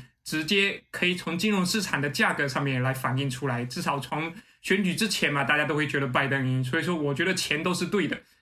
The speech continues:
至少钱的方向是比较对的。呃，然后我还是之前当然觉得是，呃，呃，那个拜登会赢的几率比较大。然-，然后，嗯，第二个点我想说的是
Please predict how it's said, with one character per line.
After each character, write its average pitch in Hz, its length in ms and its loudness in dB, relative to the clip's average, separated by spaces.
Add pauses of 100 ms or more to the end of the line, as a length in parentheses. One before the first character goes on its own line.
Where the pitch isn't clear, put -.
(120)
至 190 120 -2
少 175 160 2
钱 156 240 0
的 208 80 0
方 196 220 2
向 190 160 2
是 143 100 -2
比 139 300 -2
较 180 220 2
对 165 200 0
的。 131 160 -2 (440)
呃， 147 420 2 (680)
然 156 200 0
后 165 380 2
我 151 180 0
还 156 160 0
是 147 220 -6
之 160 160 -6
前 160 420 -2
当 160 100 -2
然 151 160 2
觉 143 140 -2
得 151 100 0
是， 147 400 -2 (140)
呃， 147 300 0 (160)
呃， 156 320 -4
那 147 100 -2
个 151 80 -2
拜 180 180 2
登 156 160 -2
会 151 120 -2
赢 143 120 0
的 151 140 0
几 156 240 -4
率 170 140 0
比 123 100 -4
较 139 160 2
大。 139 320 -4 (400)
然-， 160 160 -2 (180)
然 165 120 -4
后， 190 420 0 (240)
嗯， - 400 -8
第 185 160 -2
二 240 140 2
个 190 120 2
点 147 240 -2
我 143 60 0
想 143 180 -2
说 165 200 -2
的 160 40 -2
是 147 300 -2